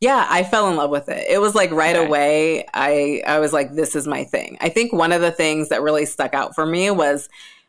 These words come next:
Speaker 1: you know, there's nothing subjective about it. Like, you line up and you literally figure out, like, who is the best on that day. And there was something, I've always been a competitive person. I come from a competitive family. And so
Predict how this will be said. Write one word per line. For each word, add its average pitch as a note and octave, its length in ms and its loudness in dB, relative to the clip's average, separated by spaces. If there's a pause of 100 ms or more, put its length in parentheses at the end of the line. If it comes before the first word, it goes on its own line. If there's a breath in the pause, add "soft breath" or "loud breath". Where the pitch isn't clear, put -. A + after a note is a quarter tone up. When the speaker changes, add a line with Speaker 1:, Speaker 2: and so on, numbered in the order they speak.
(180 loud breath)
Speaker 1:
you F3+ 160 2
know, G3+ 140 4
there's F#3+ 160 2
nothing G3 240 0
subjective D3+ 500 -2
about C3+ 320 -2
it. - 140 -8
Like, - 180 -2
you D#3 140 0
line D#3+ 420 0
up C#3+ 240 -2
and D3 160 -4
you D3+ 120 -4
literally D3+ 440 0
figure C#3+ 300 -4
out, C3+ 160 -2
like, C3 180 -4 (120)
who E3 200 2
is D3 140 0
the D3+ 80 -6
best C#3 260 -2
on C#3+ 120 -4
that C3 200 -8
day. - 360 -4
And D3+ 260 -2
there D#3+ 140 2
was D#3 120 0
something, D#3+ 560 -2
I've D#3+ 160 2
always D#3+ 380 2
been D3+ 180 -2
a D3 80 0
competitive C#3+ 560 -2
person. D#3 480 -2
I C#3+ 180 -4 (280 loud breath)
come E3+ 180 -2
from D#3 180 -2
a C#3+ 40 0
competitive C#3 560 -4
family. F3+ 640 2
And D#3 180 -2
so C#3+ 360 -2